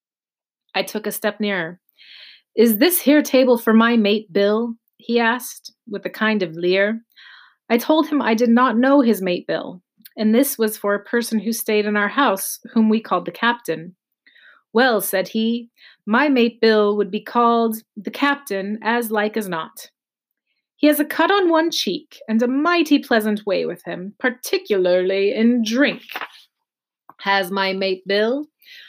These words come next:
We'll put it for argument like that your captain has a cut on one cheek, and we'll put it, if you like, that that cheek's the right one.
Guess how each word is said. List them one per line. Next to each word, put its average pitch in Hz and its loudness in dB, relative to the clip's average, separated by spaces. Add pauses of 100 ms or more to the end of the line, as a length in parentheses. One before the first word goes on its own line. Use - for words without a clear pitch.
(260)
We'll 262 2
put 339 0
it 320 2
for 285 0
argument 285 0
like 185 -4 (380)
that - -4
your 262 2
captain 285 -2
has 214 -4
a 226 -4
cut 226 -8
on 208 -4
one 208 -2
cheek, - -4 (480)
and 247 2
we'll 285 4
put - -2
it, 196 0
if 220 -2
you 247 0
like, 247 0 (520)
that 220 -2
that 277 0
cheek's - -2
the 220 2
right 247 0
one. 170 -10